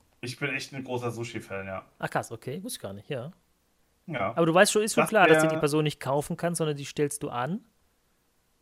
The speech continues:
Speaker 2: Ah, die gehört
Speaker 1: Ja,
Speaker 2: dir
Speaker 1: dann
Speaker 2: ja
Speaker 1: ist
Speaker 2: nicht,
Speaker 1: der
Speaker 2: ne?
Speaker 1: halt angestellt. Hä? Es gibt doch auch in der,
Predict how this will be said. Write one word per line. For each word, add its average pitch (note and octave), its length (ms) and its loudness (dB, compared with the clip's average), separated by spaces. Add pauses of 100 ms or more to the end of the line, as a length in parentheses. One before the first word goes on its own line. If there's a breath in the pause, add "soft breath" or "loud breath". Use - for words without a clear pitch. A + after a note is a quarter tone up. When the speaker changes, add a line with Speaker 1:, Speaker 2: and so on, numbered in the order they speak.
Speaker 2:
Ah, C#3+ 80 -8
die C3 100 -10
gehört D#3 180 4
Speaker 1:
Ja, B2+ 160 4
Speaker 2:
dir B2 60 2
Speaker 1:
dann A2+ 100 -2
Speaker 2:
ja A2+ 60 -6
Speaker 1:
ist A2+ 60 -10
Speaker 2:
nicht, - 100 -20
Speaker 1:
der C3 80 -4
Speaker 2:
ne? D3+ 100 -6
Speaker 1:
halt - 220 -14 (100)
angestellt. A#2+ 680 -6
Hä? G#2 100 -2
Es A#2+ 140 -2
gibt B2+ 160 -6
doch A#2 80 2
auch A2+ 180 6
in A#2 100 -2
der, G2+ 280 0